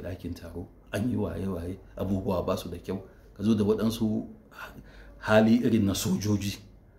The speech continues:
yana zura ido, yana, yana, yana, yana nuna kaman ba wanda ya isa ya masa magana. Ko da yake da yamin muka yi wa wasu manyan arewa na jam'iyyar A P C magana, suka ce mana wai ai mutumin ba a iya yi masa magana. Eh, ba ya jin magana.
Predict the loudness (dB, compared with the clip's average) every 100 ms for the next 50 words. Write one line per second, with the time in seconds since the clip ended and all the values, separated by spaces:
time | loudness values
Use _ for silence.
0 | -20 -20 -4 2 6 4 4 8 8 6
1 | 2 0 -2 -8 -20 -8 -4 -2 -2 -2
2 | -2 -2 -2 -2 -4 -2 0 4 6 6
3 | 6 2 -4 0 6 6 6 6 4 0
4 | -4 -4 -4 -8 -8 -8 -8 -10 -20 _
5 | _ -20 -8 2 4 4 2 0 2 4
6 | 4 4 2 2 0 2 2 4 2 0
7 | -2 -2 0 -2 -4 -16 -20 -20 -8 -2
8 | 0 0 0 0 2 0 0 0 0 -2
9 | 0 2 2 0 -6 -4 -4 -2 -2 -4
10 | -4 -2 -2 -4 -10 -10 -2 0 0 0
11 | 0 0 0 0 2 0 -4 -8 -10 -14
12 | -16 -20 -20 -20 -20 -20 -10 -6 0 2
13 | 4 2 -2 -4 -6 -6 -10